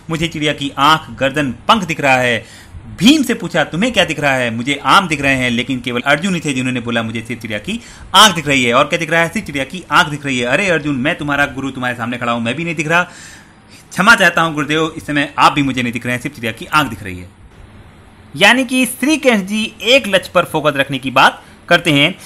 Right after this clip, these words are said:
यानी कि एक लक्ष्य पर फोकस करके हम अपने समय को यूटिलाइज कर सकते हैं, अपने लक्ष्य को अचीव कर सकते हैं, और इसे ही हम टाइम मैनेजमेंट कहते हैं। Now टाइम मैनेजमेंट को लेकर बहुत से लोगों में कुछ मिथ यानी भ्रम है।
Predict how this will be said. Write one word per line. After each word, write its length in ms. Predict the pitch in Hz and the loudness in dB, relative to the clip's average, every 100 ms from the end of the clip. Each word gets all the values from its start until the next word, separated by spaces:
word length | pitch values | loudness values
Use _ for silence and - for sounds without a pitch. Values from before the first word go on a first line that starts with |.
| - | -2
यानी 160 | 143 170 | 0 2
कि 300 | 170 175 175 165 | 0 -2 -2 0
एक 200 | 220 196 | 0 2
लक्ष्य 220 | 185 - | -2 2
पर 100 | 175 | 0
फोकस 360 | 170 165 160 160 | 2 0 0 0
करके 240 | 165 - | -2 -4
हम 200 | 156 156 | -2 -2
अपने 220 | 151 147 143 | -2 -4 -4
समय 220 | 139 135 | -2 -2
को 140 | 131 | -2
यूटिलाइज 480 | 117 107 - 147 190 | -4 -6 2 4 4
कर 100 | 175 | 2
सकते 260 | 151 147 151 | -2 -2 2
हैं, 100 | 151 | 2
अपने 220 | 143 131 | 2 0
लक्ष्य 300 | 104 151 - | 0 0 -4
को 60 | 139 | -10
अचीव 340 | 120 - 202 | -10 -6 -6
कर 120 | 180 | -2
सकते 240 | 127 117 123 | -4 -4 -4
हैं, 260 | 120 180 - - - | -2 -2 -4 -10 0
और 140 | 143 | 2
इसे 220 | 156 151 | 2 2
ही 180 | 190 165 | 2 2
हम 140 | 139 143 | 0 -2
टाइम 280 | - 123 | 0 0
मैनेजमेंट 360 | 120 107 117 226 - - - | 0 -2 -4 -6 -10 -20 -4
कहते 200 | 151 143 | -2 -2
हैं। 140 | 101 92 - - - - - - - - - | -6 -12 -20 -20 -20 -20 -20 -20 -20 -18 -2
Now 380 | 156 214 160 202 - - - - - | 6 8 8 4 -4 -20 -20 -20 2
टाइम 260 | 214 269 294 | 4 4 4
मैनेजमेंट 280 | 269 254 247 | 2 0 -2
को 60 | |
लेकर 320 | 226 214 220 | -4 2 2
बहुत 460 | 190 160 180 262 247 | 2 -2 0 2 2
से 80 | 208 | 0
लोगों 260 | 180 170 | 0 -2
में 160 | 175 175 | -2 -2
कुछ 260 | 175 180 147 | -4 -8 -4
मिथ 300 | 143 190 165 | -2 -2 -2
यानी 260 | 151 147 | -2 -2
भ्रम 340 | 123 131 175 170 | -4 2 4 6
है। 280 | 147 143 | 4 4